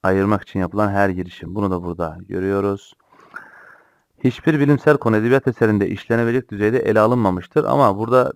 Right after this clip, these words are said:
ters, tam tersini söylüyor aslında. Hiçbir bilimsel konu yoktur ki edebiyatını bir düzeyinde işlenmemiş olsun. Yani, e, bir şekilde bilimsel konular edebiyatta kendine yer bulur. Ne olursa olsun diyor burada aslında. O nedenle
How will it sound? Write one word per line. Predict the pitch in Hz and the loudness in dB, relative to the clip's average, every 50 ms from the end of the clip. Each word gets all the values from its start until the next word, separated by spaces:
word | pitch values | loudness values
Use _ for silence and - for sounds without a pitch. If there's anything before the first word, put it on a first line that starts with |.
| _ | _
ters, | - 113 107 104 98 - _ | -4 -2 -2 -2 -4 -8 _
tam | - - 131 131 | -2 0 0 0
tersini | - - 120 113 - - 117 | 0 0 -2 -2 -2 -6 -10
söylüyor | - - 98 92 90 87 | -4 -4 -2 0 -2 -2
aslında. | 87 _ - 92 87 90 85 | -4 _ -10 -8 -8 -8 -10
Hiçbir | 92 110 - - - 127 123 117 | -10 -16 -16 -10 -6 -6 -4 -4
bilimsel | 113 110 113 110 - - 123 113 | -2 -4 -4 -4 -2 -2 -4 -2
konu | - - 101 95 92 | -2 -4 -4 -2 0
yoktur | 95 113 - - - 107 92 | -2 -2 -2 -2 -10 -10 -10
ki | - - - 82 | -10 -10 -8 -6
edebiyatını | 87 87 90 87 92 90 87 87 - 92 90 85 | -6 -6 -4 -4 -4 -4 -4 -6 -8 -10 -10 -8
bir | 90 95 92 | -8 -10 -10
düzeyinde | 92 95 87 92 90 87 87 85 | -10 -12 -8 -6 -6 -6 -6 -8
işlenmemiş | 82 - - - 90 87 87 85 85 - - | -10 -12 -10 -8 -8 -6 -6 -8 -10 -12 -14
olsun. | 82 80 - - 92 | -16 -14 -12 -8 -4
Yani, | 98 113 117 107 98 87 _ _ _ _ _ _ _ _ _ _ _ _ _ _ _ - - | 0 2 2 2 0 -4 _ _ _ _ _ _ _ _ _ _ _ _ _ _ _ -16 -12
e, | 101 98 | -10 -6
bir | 113 139 | -6 -6
şekilde | 135 - 113 98 - 92 92 120 120 | -6 -4 -8 -8 -6 -6 -6 -4 -4
bilimsel | 120 113 110 104 - 113 110 | -2 -4 -4 -4 -4 -4 -4
konular | - - 92 92 104 113 | -4 -6 -8 -6 -2 -2
edebiyatta | 107 98 98 92 90 87 87 117 | -2 -2 -2 -2 -2 -2 -4 -4
kendine | 110 107 101 92 90 98 113 120 | -4 -4 -4 -4 -4 -4 -4 -2
yer | 117 110 110 107 104 | 0 0 0 -2 -2
bulur. | 113 107 92 - _ _ - | -4 -6 -6 -8 _ _ -10
Ne | 104 101 | -8 -8
olursa | 95 90 87 87 _ - | -6 -8 -8 -12 _ -8
olsun | 117 113 104 - - 101 95 90 92 | -6 -6 -6 -8 -12 -14 -14 -12 -10
diyor | 90 92 87 85 85 82 | -8 -6 -6 -6 -8 -10
burada | 85 80 80 82 80 | -16 -16 -14 -14 -14
aslında. | 76 _ _ _ - - 85 92 107 104 | -14 _ _ _ -18 -14 -12 -10 -8 -6
O | 113 | -6
nedenle | 107 101 95 92 92 95 104 117 123 | -6 -6 -8 -8 -8 -6 -6 -8 -8